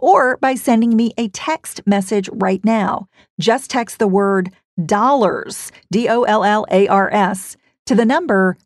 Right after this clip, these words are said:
three three four four four, and I'll send you an invitation to the group right now. And if you're enjoying the show,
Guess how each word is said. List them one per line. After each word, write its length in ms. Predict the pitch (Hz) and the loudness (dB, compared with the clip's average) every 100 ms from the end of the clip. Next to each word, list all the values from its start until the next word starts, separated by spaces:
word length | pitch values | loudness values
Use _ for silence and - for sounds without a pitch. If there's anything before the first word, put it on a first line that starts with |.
| - | -2
three 240 | 190 208 | 2 2
three 360 | - 208 190 196 | 0 0 2 2
four 220 | 190 185 | 0 -4
four 240 | 180 240 | 0 -4
four, 460 | 247 - 453 202 160 _ - | -2 0 0 0 -4 _ -8
and 100 | 294 | -6
I'll 80 | |
send 280 | 285 254 220 | -4 -2 0
you 100 | 240 | 0
an 80 | 208 | 0
invitation 560 | 190 190 214 175 - 175 | 2 2 2 -2 -2 -4
to 80 | |
the 100 | 190 | -2
group 320 | 190 190 190 - | 0 0 0 -2
right 280 | 202 185 190 | -2 -2 0
now. 460 | 208 185 - 196 _ - - - | 0 0 -4 -8 _ -20 -20 -4
And 260 | 262 262 254 | 0 2 2
if 160 | - 202 | 0 4
you're 320 | 190 233 247 | 6 6 4
enjoying 520 | 214 190 208 214 214 | 2 4 4 4 2
the 60 | 208 | 0
show, 480 | - 196 190 190 | 2 4 4 4